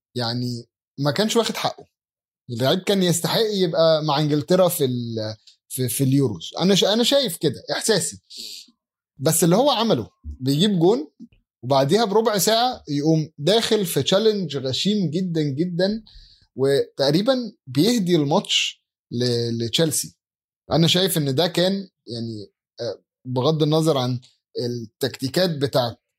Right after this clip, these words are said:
توخل، آه، بس النقص العددي ضد تشيلسي خطر جدًا، وانت كده بتديله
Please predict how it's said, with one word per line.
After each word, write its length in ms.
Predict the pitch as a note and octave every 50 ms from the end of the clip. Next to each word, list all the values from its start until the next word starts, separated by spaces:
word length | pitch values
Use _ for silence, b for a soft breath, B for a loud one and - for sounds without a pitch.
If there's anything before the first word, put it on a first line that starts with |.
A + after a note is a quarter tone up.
| - A2 -
توخل، 380 | D#3+ D#3 - A3 B3 - - _ _ B B B B B B B _ _ - B2
آه، 400 | A#2+ A#2 A#2 A2+ A2+ G#2+ - - _ _ -
بس 340 | C3+ C3+ B2+ - - C3+ C3 B2+ B2 B2 - _ - -
النقص 340 | C#3 D#3 G#3 A3 G3+ - F3+
العددي 600 | D3 B2+ C#3 E3+ E3+ D3+ A#2+ F2 E2 F2 - - _ -
ضد 220 | C3+ D#3+ D#3 D#3 D3+
تشيلسي 460 | - F3+ F#3 F#3+ - - G3+ G3+ F#3+
خطر 420 | E3+ - - F3 - - A#2+ B2
جدًا، 340 | A2 A#2 F#2+ - - - - _ _ _ _ -
وانت 240 | D3+ F3 E3 E3+
كده 260 | C#3+ - F3 E3+ E3+ E3
بتديله 720 | E3 - C3+ B2 A#2 A#2+ B2+ E3+ G#3+ G3 D#3+ B2 G2+